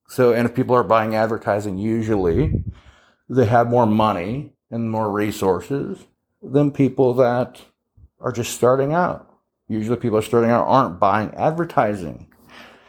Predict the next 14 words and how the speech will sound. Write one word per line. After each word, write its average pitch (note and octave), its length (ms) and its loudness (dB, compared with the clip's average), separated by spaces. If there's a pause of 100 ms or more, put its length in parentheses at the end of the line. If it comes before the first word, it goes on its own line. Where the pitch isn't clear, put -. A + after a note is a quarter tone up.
(400)
right? G2+ 420 0 (1000)
So F2+ 580 0
you're G2+ 140 -6
doing G2+ 480 -2 (180)
targeting. C#3 500 0
Everything's D3+ 420 2
built A#2+ 340 -2
into C#3+ 300 -4
that. E2+ 180 -10
It's - 120 -18
great. - 360 0 (760)
So G2 500 0 (840)
either E3 220 4
way, A#2 300 2